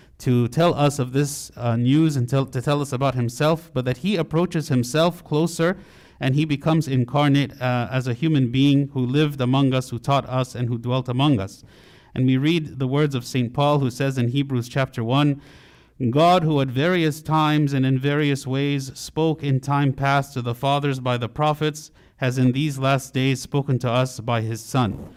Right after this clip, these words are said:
That his Son directly, the Lord himself directly has come, and he speaks to us about sin and righteousness and judgment, as we read today in the scripture. He speaks about the mercy of God, forgiveness.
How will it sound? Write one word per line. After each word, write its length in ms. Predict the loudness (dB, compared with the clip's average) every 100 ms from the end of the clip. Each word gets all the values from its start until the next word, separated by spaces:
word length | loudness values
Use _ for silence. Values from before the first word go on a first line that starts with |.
| -20 -16 -2
That 160 | 0
his 180 | 2 0
Son 320 | 2 2 2
directly, 480 | 2 2 2 2 -4
the 140 | -2 0
Lord 260 | 2 2
himself 440 | 2 -2 -2 -2 -2
directly 440 | -2 -2 -2 -4
has 200 | -6 -6
come, 360 | -2 2 2 -2 -12 -12 -2
and 120 | 0
he 80 | 0
speaks 360 | 0 -6 -4
to 80 | -2
us 160 | 0 0
about 260 | -2 -2
sin 380 | -4 0 2 4
and 180 | 2 2
righteousness 640 | 2 0 -4 -4 -4 -2
and 180 | -2 0
judgment, 420 | 2 0 -2 -4
as 160 | -6 -6
we 120 | -4
read 200 | -2 -4
today 320 | -4 -2 -2
in 120 | -2
the 100 | -4
scripture. 540 | -6 -4 -4 -4 -8 -8
He 80 | -8
speaks 280 | -6 -4
about 260 | -2 0 0
the 60 | 2
mercy 360 | 2 2 -2
of 180 | -6 -4
God, 320 | 0 0 -2
forgiveness. 640 | -6 -2 0 0 0 -2